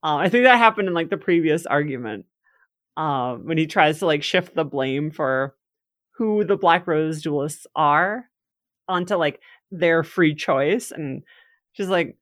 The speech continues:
"It was hardly a free choice if you pulled the strings and, like, pushed all their buttons and pushed them to that place,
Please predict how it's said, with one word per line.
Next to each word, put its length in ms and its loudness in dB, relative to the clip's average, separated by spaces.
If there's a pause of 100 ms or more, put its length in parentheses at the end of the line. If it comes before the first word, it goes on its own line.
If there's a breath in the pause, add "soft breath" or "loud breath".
(540)
"It 240 -2
was 220 4
hardly 420 2
a 80 8
free 320 0
choice 580 2
if 220 -4
you 480 -4
pulled 240 -4
the 80 -2
strings 640 -2
and, 160 -4
like, 340 -4 (520)
pushed 260 4
all 140 6
their 140 6
buttons 720 2
and 440 -6 (440)
pushed 380 -4
them 220 0
to 80 -8
that 260 0
place, 560 -8